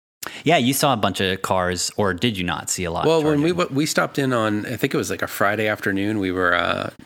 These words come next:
Speaker 2: we drove, we did a big road trip down to the San Diego area to, uh, pick up our adopted cat, um, which, which kind of explains the tired part of my hot and tired from earlier.
Speaker 1: <laughs>
Speaker 2: Um, but yeah, uh, we stopped in, uh,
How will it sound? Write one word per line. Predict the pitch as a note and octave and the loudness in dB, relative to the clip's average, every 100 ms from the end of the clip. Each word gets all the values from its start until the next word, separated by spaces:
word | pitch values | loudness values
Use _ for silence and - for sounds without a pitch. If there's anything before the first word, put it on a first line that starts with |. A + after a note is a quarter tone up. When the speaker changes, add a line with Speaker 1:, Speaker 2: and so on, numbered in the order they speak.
| - | -8
Speaker 2:
we | G#2 | -6
drove, | - G2 F2+ G2 | -2 -2 -2 -2
we | G2 | -2
did | G2+ | -2
a | F#2+ | -2
big | - G2 | -2 -2
road | F#2 F#2+ | 0 0
trip | - F#2 - | 0 0 2
down | E2+ E2 | 0 0
to | F#2 | -2
the | F#2+ | -2
San | G2+ F2+ | -2 -2
Diego | F#2 F#2 F#2+ | -2 -2 0
area | E2+ F2 F2 F2 | 0 0 0 -2
to, | - F2 E2+ | -2 -2 -2
uh, | E2+ F2 - | -2 -4 -2
pick | G2+ G#2+ | 0 0
up | E2 | 0
our | F#2+ | 0
adopted | G2 F2 F#2 - | 2 2 0 0
cat, | G#2+ F#2+ - - - | 4 4 2 -6 -6
um, | E2 E2 F2 - _ - - - | -2 -2 -2 -8 _ -20 -14 -10
which, | - | -8
which | - F#2+ - - | -6 -4 -4 -4
kind | F#2+ E2 | -2 -2
of | |
explains | F2 - E2 D#2+ | -4 -2 -2 -2
the | - | -6
tired | - F#2+ F2 E2 | 0 2 2 0
part | - E2 | -2 -2
of | F2 | -2
my | F2+ D#2+ | -4 -2
hot | - - | -4 -4
and | - | -2
tired | F2+ F2+ G2+ - | 0 0 -2 -2
from | G2+ | -2
earlier. | G2+ F#2 G2+ G#2+ | 0 2 2 0
Speaker 1:
<laughs> | - - C3+ | -8 -8 -6
Speaker 2:
Um, | - G2+ G2 F#2 F2+ F#2+ - - - | 2 4 6 4 2 -2 -6 -8 0
but | A#2 - | 0 4
yeah, | B2+ F#2 | 4 4
uh, | - - G#2 F#2 F#2 | 2 0 2 2 2
we | G2+ F#2 | 0 -2
stopped | - F#2+ - - | 2 0 0 -4
in, | F#2+ F2+ | -2 0
uh, | F2+ | -2